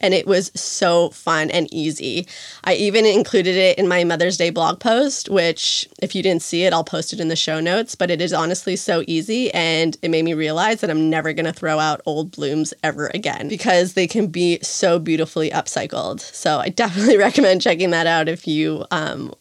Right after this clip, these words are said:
wanna learn something new and easy. Being productive can also look like getting outside and going for a hike or a bike ride or a run.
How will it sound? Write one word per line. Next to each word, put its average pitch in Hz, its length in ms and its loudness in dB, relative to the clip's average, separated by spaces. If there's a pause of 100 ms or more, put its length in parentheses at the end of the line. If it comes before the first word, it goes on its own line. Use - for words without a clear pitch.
(140)
wanna 170 480 2
learn 165 320 0
something 165 400 -4
new 254 200 4
and 240 120 4
easy. 302 340 -2 (800)
Being 214 260 4
productive 269 880 2
can 196 400 2
also 185 380 2
look 175 260 -2
like 170 180 2
getting 170 280 2
outside 165 640 0
and 170 120 -2
going 165 280 -2
for 165 160 -4
a 160 100 0
hike 160 580 -2
or 165 140 0
a 196 60 -2
bike 156 340 -6
ride 160 500 -2
or 156 200 -2
a 151 40 -6
run. - 500 -6